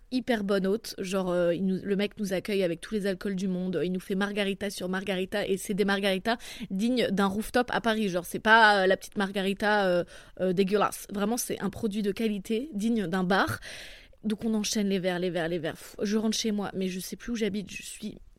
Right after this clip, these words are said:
très, très, très bourrée. Et le lendemain, on avait rendez-vous, euh, pour un tournage de reportage assez tôt. Et j'étais hyper malade, mais évidemment, je ne pouvais pas, euh, la planter, elle était venue exprès.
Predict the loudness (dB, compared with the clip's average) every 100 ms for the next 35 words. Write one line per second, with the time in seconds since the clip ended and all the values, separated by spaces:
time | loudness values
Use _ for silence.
0 | _ -6 -6 -6 -8 -6 -6 -4 -6 -6
1 | -12 -18 -20 -14 -2 0 2 2 0 0
2 | 0 0 -2 -4 -2 0 2 0 -2 -8
3 | -8 -6 -2 0 0 -2 -4 -4 -6 -8
4 | -4 -4 -2 -6 -6 -6 -4 -6 -10 -18
5 | -18 -20 -14 -6 -4 -2 -4 -6 -16 -20
6 | -2 2 4 4 4 2 0 -4 -2 -2
7 | -2 -2 -4 -4 -6 -4 -4 -2 -2 -2
8 | -4 -8 -6 -6 -6 -6 -6 -6 -8 -10
9 | -6 -4